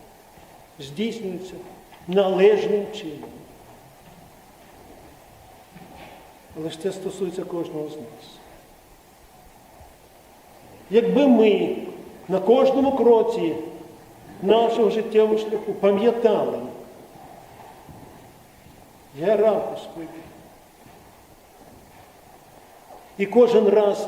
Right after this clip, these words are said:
нехай буде Господи, за словом Твоїм. Не моя воля, нехай буде, а Твоя. Шукаю волі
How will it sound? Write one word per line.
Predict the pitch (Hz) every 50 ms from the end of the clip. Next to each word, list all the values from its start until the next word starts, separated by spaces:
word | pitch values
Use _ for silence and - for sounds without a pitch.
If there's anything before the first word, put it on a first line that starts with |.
| 175
нехай | 180 196 190 190 208 214
буде | 185 165 185 220 202 165 190 185 165 - - - - - - - - -
Господи, | 147 185 220 202 - - 185 - 180 175 160 - - - - 160
за | 156 190 202
словом | 196 - 196 196 214 220 220 220 214 214
Твоїм. | 214 208 214 208 202 190 165 139 123 - - - - - - - - - - - - - - - - - - - - - - _ _ _ - - - - - - - - - - - - - - - - - - - - - - -
Не | 185 220 233
моя | 226 226 233 226 226 - 220 254 247
воля, | 220 214 233 233 208 202 196
нехай | 202 202 - 202 208
буде, | 208 196 208 220 208 208 214 214
а | 214 196
Твоя. | 202 185 196 202 196 190 190 170 - - - - - - - - - - - - - - - - - - - - - - - - - - - - - - - - - - - - - - - - - - - - - - - - - -
Шукаю | - - 220 220 220 226 240 240 233
волі | - 240 240 226 226 226 214 233 -